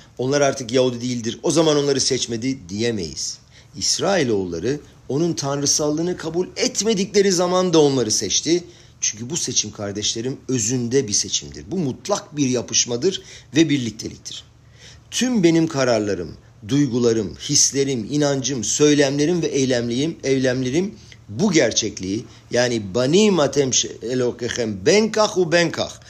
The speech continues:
öyle veya böyle siz Tanrı'nın evlatlarısınız prensibini değiştiremezler. Bu hadise, bu kavram dünyadaki hiçbir dinde tanınmamaktadır. Çok bize özeldir. Hristiyanlığa inanmazsan,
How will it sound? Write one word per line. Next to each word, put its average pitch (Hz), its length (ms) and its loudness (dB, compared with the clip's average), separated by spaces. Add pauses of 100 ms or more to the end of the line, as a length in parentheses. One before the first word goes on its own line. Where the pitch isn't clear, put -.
(220)
öyle 165 300 6
veya 123 300 2
böyle 117 220 0
siz - 300 -2
Tanrı'nın 120 440 -6
evlatlarısınız 113 920 -4 (280)
prensibini 156 760 4 (320)
değiştiremezler. 87 760 -2 (1300)
Bu 208 240 4
hadise, 107 380 0 (400)
bu 156 120 -10
kavram 95 460 0 (180)
dünyadaki 180 560 0
hiçbir 220 440 -4
dinde 147 340 0
tanınmamaktadır. 82 800 -8
Çok - 280 -6
bize 113 220 0
özeldir. 85 540 -4 (300)
Hristiyanlığa 180 640 2
inanmazsan, 147 640 0